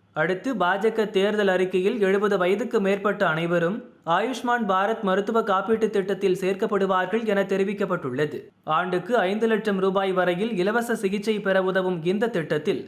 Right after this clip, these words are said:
இப்போது முப்பத்து நான்கு கோடி பேர் உறுப்பினர்களாக உள்ளனர். ஆயுஷ்மான் பாரத் திட்டத்துக்காக நடப்பு நிதியாண்டில் ஏழாயிரத்து ஐநூறு கோடி ரூபாயை மத்திய அரசு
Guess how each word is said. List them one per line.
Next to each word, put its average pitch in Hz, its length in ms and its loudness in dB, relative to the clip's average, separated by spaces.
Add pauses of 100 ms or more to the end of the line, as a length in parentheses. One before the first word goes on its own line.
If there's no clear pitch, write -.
(280)
இப்போது 202 440 0
முப்பத்து 233 320 -2
நான்கு 214 320 0
கோடி 196 260 2
பேர் 202 220 2
உறுப்பினர்களாக 196 920 0
உள்ளனர். 135 400 -2 (440)
ஆயுஷ்மான் 226 680 0
பாரத் 196 280 0
திட்டத்துக்காக 190 760 0
நடப்பு 214 380 0
நிதியாண்டில் 165 640 -2 (280)
ஏழாயிரத்து 220 640 2
ஐநூறு 202 420 2
கோடி 190 240 2
ரூபாயை 180 440 2
மத்திய 190 400 0
அரசு 175 280 0